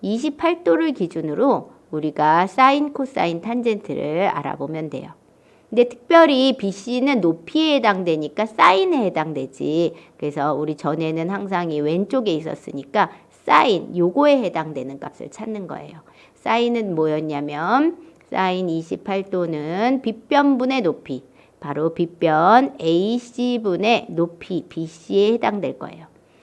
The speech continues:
그래서 비씨를 알기 위해서는 에이씨를 알아야 되는 거지. 그런데 여기서는 에이씨를 안 가르쳐줬어.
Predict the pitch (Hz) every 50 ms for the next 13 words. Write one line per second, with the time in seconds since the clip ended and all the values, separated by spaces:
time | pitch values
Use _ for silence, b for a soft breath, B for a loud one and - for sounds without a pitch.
0 | b b - 233 233 240 247 233 240 233 - - - 285 269 294 277 233 165 165
1 | 165 170 180 170 165 165 156 160 - 208 226 277 311 269 185 143 - - - _
2 | _ _ _ _ _ _ _ _ _ _ _ _ _ _ _ B B B B B
3 | B B - 180 202 240 277 269 - - 220 190 190 170 143 170 160 165 160 160
4 | 151 - 151 147 151 151 - 151 - _ - - _ b b b b b - 302
5 | 302 311 302 277 277 269 233 190 180 196 233 233 254 254 247 233 202 - 233 269
6 | 294 285 294 - 247 208 160 175 180 190 226 226 220 214 - 180 - 147 135 -
7 | - - 170